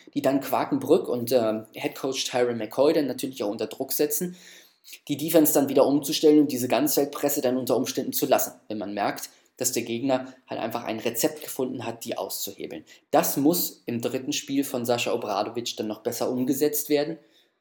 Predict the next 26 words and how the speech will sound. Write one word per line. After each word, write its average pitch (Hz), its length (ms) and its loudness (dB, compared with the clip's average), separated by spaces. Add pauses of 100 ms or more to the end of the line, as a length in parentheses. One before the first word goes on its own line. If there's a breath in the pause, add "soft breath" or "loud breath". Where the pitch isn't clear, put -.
(440 soft breath)
Er 113 100 -6
muss 156 320 4
mehr 151 120 6
den 156 160 4
Fokus 147 360 2
darauf 127 260 2
setzen, - 360 -2
er 104 120 -4
muss 131 200 -4
seiner 123 220 0
Mannschaft 120 460 0 (240 soft breath)
dann - 140 -8
auch - 200 -6
einbläuen, 120 580 -2
dass 120 220 -4
die 131 140 -10
sich 120 260 -8
gut 156 220 -6
positionieren. 120 760 -2
Es 107 100 -6
ist - 220 -6
alles 160 240 2
eine 135 200 -4
Frage 120 420 2
des 120 140 -6
Positionsspiels, 131 1040 -4